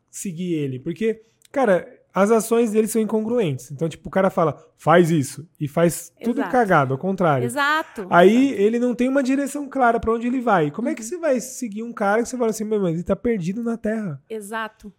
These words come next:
Speaker 1: Ele tá ali, ele é o chefe, ele manda, mas eu não quero executar porque não faz sentido nenhum.
Speaker 2: É incongruente, não
Speaker 1: Porque o
Speaker 2: vai.
Speaker 1: adulto, ele precisa ter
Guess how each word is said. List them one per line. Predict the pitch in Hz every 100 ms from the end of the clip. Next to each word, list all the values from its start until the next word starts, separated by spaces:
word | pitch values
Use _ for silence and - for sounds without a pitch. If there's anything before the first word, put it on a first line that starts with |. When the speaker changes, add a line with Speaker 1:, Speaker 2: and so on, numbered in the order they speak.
| _ -
Speaker 1:
Ele | 185
tá | 180 226
ali, | 226 196 196 202 240 311 311
ele | 175 196 208
é | 185 208
o | 254 285
chefe, | - - 175 196 247 - 349 349 _ _ _ -
ele | 190 240
manda, | 220 208 233 302
mas | 277 254 220
eu | 240
não | 262
quero | 269 247 269
executar | 254 254 254 226 226
porque | 240 247
não | 247
faz | 247 240
sentido | 247 214 233
nenhum. | 226 277 269 277
Speaker 2:
É |
incongruente, | 294 311 294 233 175 -
não | 254
Speaker 1:
Porque | 240
o |
Speaker 2:
vai. | 240
Speaker 1:
adulto, | 196 220 277 214
ele | 196
precisa | 202 208 - 233 254
ter | 240 190